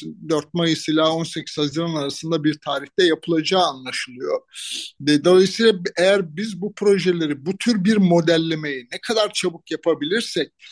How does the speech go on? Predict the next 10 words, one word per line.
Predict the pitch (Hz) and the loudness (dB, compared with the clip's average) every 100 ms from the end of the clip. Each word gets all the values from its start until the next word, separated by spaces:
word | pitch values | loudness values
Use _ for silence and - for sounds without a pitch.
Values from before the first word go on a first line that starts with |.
| - - _ | -20 -20 _
gerçekleştirmeye | - 160 - 190 190 196 196 202 196 208 214 | 0 0 2 0 2 2 0 -4 -2 0 0
uğraşırken | 190 175 190 190 240 - 196 170 | 0 0 0 -2 -6 -10 -8 -6
bir | 160 208 | -4 -2
yandan | 202 185 190 202 | -2 0 0 0
da | 190 | -2
siyasi | 160 - 160 160 - 202 | -4 -4 -2 -2 -4 -6
aktörlere, | 170 - - 165 156 151 143 | -6 -8 -4 -2 -2 -2 -4
iktidara | - - 165 170 170 180 | -6 -8 -2 0 0 -2
talip | - 151 175 220 | -4 -2 -2 -2
olanlara | 190 160 151 143 156 170 233 | -2 -2 -2 -8 -6 -4 -4